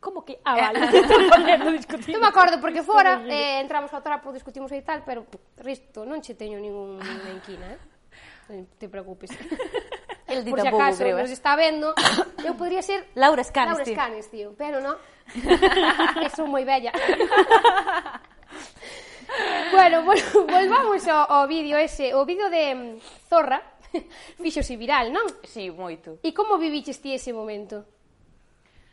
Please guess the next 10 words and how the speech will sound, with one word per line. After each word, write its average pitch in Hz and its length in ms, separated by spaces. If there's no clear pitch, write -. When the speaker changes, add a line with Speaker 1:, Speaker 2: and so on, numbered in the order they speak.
Speaker 4:
Pois, 247 1040
eh, 185 840
a 262 160
ver, 202 400
é 233 160
que 226 960
eu 247 160
cando, 339 320
non 254 160
só 262 160